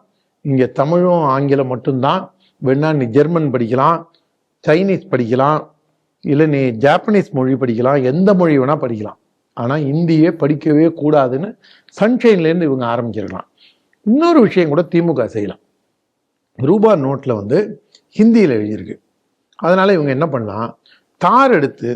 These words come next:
ரூபா நோட்ல, இவங்கள்ட்ட இருக்கிற ரூபா நோட்லலாம் அழிச்சிட்டாங்கன்னு வச்சுங்க, இன்ஃப்ளேஷனே பாதி கம்மியாயிடும், கருப்பு பணமும் பாதி போயிடும். ஏன்னா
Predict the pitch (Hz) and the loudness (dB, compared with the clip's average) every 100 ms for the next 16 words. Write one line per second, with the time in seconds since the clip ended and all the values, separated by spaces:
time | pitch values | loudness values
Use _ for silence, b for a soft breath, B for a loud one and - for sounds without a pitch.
0 | - - 131 262 262 185 127 104 143 156 | -8 -2 2 4 4 2 -2 -2 -2 0
1 | 151 147 160 160 262 220 180 151 180 220 | 0 2 2 0 2 2 2 2 2 2
2 | 220 190 165 160 185 185 208 202 156 156 | 4 2 0 2 2 2 0 0 -2 -2
3 | 156 127 - 104 95 _ _ _ _ _ | -2 -4 -8 -14 -16 _ _ _ _ _
4 | 175 220 262 262 220 - 165 180 165 147 | 0 2 2 4 2 2 -2 -2 0 0
5 | 139 - 143 170 143 123 143 196 b b | 0 -4 -2 0 0 0 -2 -4 b b
6 | b - 190 254 262 202 175 170 190 147 | b -2 2 2 0 0 0 0 0 0
7 | 135 113 135 127 107 _ _ b b b | 0 -2 -2 -2 -4 _ _ b b b
8 | - 156 123 | 0 2 0